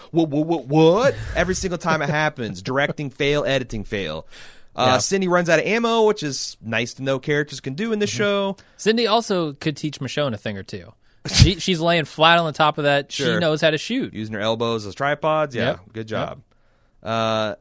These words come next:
Speaker 1: and we flash back to Heath and Tara. Heath come, like, we just saw Heath fuck off.
Speaker 2: Mm-hmm.
Speaker 1: And then he comes back in, fires a single shot, and he's out of ammo.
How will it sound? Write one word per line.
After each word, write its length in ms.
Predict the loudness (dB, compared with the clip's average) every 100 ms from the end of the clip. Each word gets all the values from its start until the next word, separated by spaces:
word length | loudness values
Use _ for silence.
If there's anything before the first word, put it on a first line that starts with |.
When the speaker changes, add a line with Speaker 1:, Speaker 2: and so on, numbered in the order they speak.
| -8
Speaker 1:
and 560 | -4 -2 -2 -2 -2 -4
we 60 |
flash 300 | -4 -2 -2
back 260 | -2 -2 -4
to 80 | -8
Heath 200 | -10 -10
and 120 | -4
Tara. 440 | -2 0 -2 -4 -8 _
Heath 260 | -4 -4 -2
come, 240 | -2 -2 -2
like, 220 | -4 -4
we 120 | -6
just 260 | -4 -4 -2
saw 140 | -2
Heath 360 | -4 -10 -12 _ _ -20 _ _ -20 _
fuck 440 | _ -6 -4 -2
off. 520 | -2 -2 -6 -14 -20 _ _ -10
Speaker 2:
Mm-hmm. 200 | -8 -10 _ -8
Speaker 1:
And 140 | -4
then 240 | -4 -4 -6
he 160 | -8
comes 420 | -2 -2 -2 -6 -6
back 440 | -2 0 0 -4
in, 400 | -4 -2 -4 -4
fires 420 | -2 0 2 0
a 80 | -6
single 380 | -8 -8 -6 -6
shot, 360 | -2 0 0
and 80 | -2
he's 160 | -4 -2
out 160 | -2
of 60 | -2
ammo. 640 | -4 -6 -6 -6 -6 -8